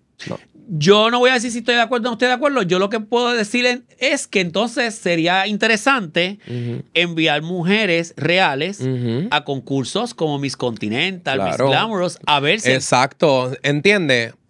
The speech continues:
Speaker 1: Para una hay una diversidad, pero para
Speaker 2: Pues,
Speaker 1: otras no.
Speaker 2: ¿por qué?
Speaker 1: Entonces,
Speaker 2: ¿Pero por qué no?
Speaker 1: exacto,
Speaker 2: Porque
Speaker 1: si
Speaker 2: no nos
Speaker 1: aceptan,
Speaker 2: podemos quejar.
Speaker 1: bueno, si habrá cambio y aceptan mujeres trans, ¿por qué, por qué mujer biológica no puede
Speaker 2: Es
Speaker 1: ganar
Speaker 2: como
Speaker 1: un
Speaker 2: si tú estás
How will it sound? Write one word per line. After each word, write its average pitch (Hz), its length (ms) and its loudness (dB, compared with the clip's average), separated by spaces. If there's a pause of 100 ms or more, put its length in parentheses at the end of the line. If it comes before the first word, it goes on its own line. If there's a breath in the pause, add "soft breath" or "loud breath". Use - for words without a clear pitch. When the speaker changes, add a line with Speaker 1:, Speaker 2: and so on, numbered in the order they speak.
Speaker 1:
Para 139 220 2
una 160 200 2
hay 190 120 4
una 196 260 2
diversidad, 196 540 4
pero 165 180 2
para 135 200 6
Speaker 2:
Pues, 135 80 6
Speaker 1:
otras 143 200 2
no. 120 180 0
Speaker 2:
¿por 110 40 2
qué? 110 60 2
Speaker 1:
Entonces, 135 340 2
Speaker 2:
¿Pero 156 140 0
por 160 200 -2
qué 147 140 0
no? 139 80 2
Speaker 1:
exacto, 131 440 2
Speaker 2:
Porque 120 40 -4
Speaker 1:
si 131 80 2
Speaker 2:
no 127 60 6
nos 127 80 -4
Speaker 1:
aceptan, 214 240 4
Speaker 2:
podemos - 200 -2
quejar. 208 360 2
Speaker 1:
bueno, 147 160 2
si 156 100 0
habrá 135 260 4
cambio 175 360 2
y 120 40 4
aceptan 117 320 -2
mujeres 156 300 2
trans, 233 220 0
¿por 196 100 -2
qué, 135 160 0
por 127 140 -12
qué 135 80 0
mujer 139 320 2
biológica 143 420 2
no 135 140 0
puede 131 180 2
Speaker 2:
Es 123 80 0
Speaker 1:
ganar 123 140 0
Speaker 2:
como 120 60 2
Speaker 1:
un - 40 -2
Speaker 2:
si - 60 -2
tú 123 140 0
estás 113 100 4